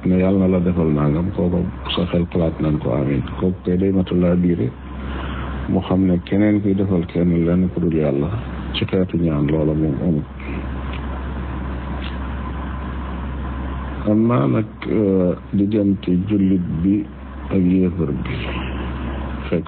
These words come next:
faatu nañ. Jullit bi day mënees naa am ci moom yaakaar, waaye nag gisul dogu ci ne kii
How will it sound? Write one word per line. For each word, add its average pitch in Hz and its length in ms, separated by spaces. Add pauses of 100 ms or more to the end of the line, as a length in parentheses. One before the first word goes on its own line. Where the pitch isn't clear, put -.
(100)
faatu 87 280
nañ. 69 140 (2000)
Jullit 120 320
bi 101 100
day 101 220 (180)
mënees 110 400
naa 101 220
am 98 160
ci 98 120
moom 92 220
yaakaar, 82 560 (240)
waaye 90 220
nag 98 200
gisul 107 380
dogu 98 280 (600)
ci 92 140
ne 90 140
kii 101 500